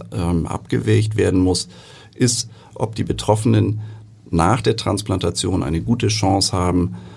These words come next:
ähm, mit dem Transplantatorgan zu leben, ob sie die nötigen Medikamente einnehmen können,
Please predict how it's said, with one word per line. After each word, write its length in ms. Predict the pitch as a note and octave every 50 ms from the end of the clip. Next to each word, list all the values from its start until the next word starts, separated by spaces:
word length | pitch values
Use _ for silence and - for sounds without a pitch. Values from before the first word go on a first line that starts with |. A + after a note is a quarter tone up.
| - - - - -
ähm, 400 | - F2+ F2+ F2 F2 F2 E2+ -
mit 180 | - - G2 G2
dem 160 | F#2+ F2 E2
Transplantatorgan 1200 | - - F2+ F2+ F2 - - D#2+ E2+ - - G#2 F#2+ G#2 A2 A2 G#2+ G2 F2+ E2+ E2+ E2+ E2 E2 E2
zu 160 | E2 - -
leben, 360 | D2+ D2+ D#2 E2 E2+ - D2+
ob 140 | - - -
sie 60 | -
die 100 | - D#2
nötigen 380 | D#2+ E2 F2 F#2 - F#2 F2 F2
Medikamente 600 | F#2 G2 G2+ G#2+ A2 A2 A2+ A2+ A#2 A2 A2 -
einnehmen 580 | E2 F#2 F#2+ F2+ F2+ F2+ F#2 F2+ F2 F2 E2+ -
können, 420 | - F2 F2 F2 F2 - -